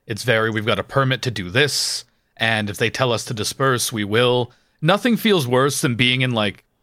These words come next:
a pretty sizable crowd and then hearing, like, "Oh, no, they told us to disperse, go home." It's like, really? First time they ask? The fuck did we even, like, you know,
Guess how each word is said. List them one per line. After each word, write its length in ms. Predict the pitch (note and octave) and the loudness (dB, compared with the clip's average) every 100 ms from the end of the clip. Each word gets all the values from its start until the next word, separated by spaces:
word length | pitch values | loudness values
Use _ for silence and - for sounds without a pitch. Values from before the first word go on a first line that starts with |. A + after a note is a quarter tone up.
| _ | _
a 60 | - | -8
pretty 380 | - - D#3 C3 | -4 0 2 2
sizable 540 | - G#2+ A2+ A2 G#2 | 2 0 0 -2 -4
crowd 540 | F#2+ A#2+ G#2 G2 F#2 - _ _ _ _ - | -2 0 0 0 -4 -8 _ _ _ _ -4
and 240 | G#2+ G#2+ | -2 0
then 140 | A2 | 0
hearing, 200 | G#2+ A#2 | 2 0
like, 120 | A2 C3 | 2 2
"Oh, 140 | E3+ | 2
no, 160 | G3+ F#3+ | 2 2
they 100 | D#3 | 0
told 200 | D#3+ F3 | 0 0
us 120 | D#3+ | 0
to 60 | - | -2
disperse, 480 | D3+ - E3 D3 - | -2 2 2 2 2
go 200 | D#3+ D3 | 2 4
home." 260 | D3 C3+ | 2 0
It's 120 | A#2 C#3 | 0 0
like, 200 | A2 - _ _ - | -2 -4 _ _ -6
really? 320 | G#2+ F#3+ E4+ _ _ _ _ _ _ _ - - | -2 -2 -4 _ _ _ _ _ _ _ -8 0
First 240 | F3+ F3+ | 0 2
time 220 | F3 G3 | 2 4
they 120 | G3 E3+ | 4 4
ask? 540 | D#3 B3+ C#4 - - _ | 2 0 -4 -8 -16 _
The 80 | F3 | -6
fuck 280 | - G#3 F3+ | 0 0 0
did 120 | F3 | 0
we 120 | F3 | 2
even, 200 | F3 D#3+ | 2 2
like, 340 | D#3 D3+ C#3 - _ _ _ _ _ _ _ | 2 2 -2 -12 _ _ _ _ _ _ _
you 140 | E3+ | 2
know, 260 | D3 B2+ | 4 2